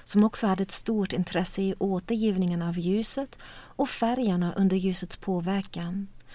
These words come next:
Redan artonhundrasjuttiotvå hade Claude Monet visat sitt verk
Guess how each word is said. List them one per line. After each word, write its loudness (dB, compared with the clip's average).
Redan 6
artonhundrasjuttiotvå 2
hade 0
Claude 2
Monet 4
visat -2
sitt -4
verk -2